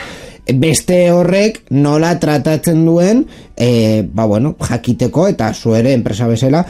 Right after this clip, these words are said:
mm, bermatzeko hori beste bati ez diola,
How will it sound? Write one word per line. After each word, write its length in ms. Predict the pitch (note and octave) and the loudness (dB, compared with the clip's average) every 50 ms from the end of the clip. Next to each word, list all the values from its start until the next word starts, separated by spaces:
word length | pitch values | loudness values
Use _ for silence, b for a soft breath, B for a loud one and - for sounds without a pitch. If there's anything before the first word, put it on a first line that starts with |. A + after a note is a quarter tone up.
| B B B B - - | B B B B -14 -4
mm, 840 | - G#2+ G#2+ G#2+ G#2 G#2 G2+ G2+ G2+ G2 G2 G2 G2 G2 G2 G2 | -2 0 2 2 2 2 2 0 0 0 0 0 0 0 0 0
bermatzeko 920 | G#2 A#2+ A2+ A#2 A2+ B2 B2+ B2 A#2+ - D3 B2+ - C3+ C#3+ F3 F#3 - - | 0 0 0 2 2 2 0 0 -2 -2 -2 -2 0 0 0 0 0 -2 -2
hori 380 | - B2 A#2+ B2+ C3+ D#3 E3 - | -2 0 2 2 2 2 0 0
beste 340 | - A#2 A#2 A2+ - - A2+ | 0 0 0 0 0 0 0
bati 320 | A2 G#2+ G#2+ - B2 C3 C#3 | 0 0 0 0 0 0 2
ez 80 | B2 G#2+ | 2 2
diola, 440 | A2+ A2 A2 A2 G#2 G2+ G2 F#2+ | 2 2 2 2 2 0 0 -2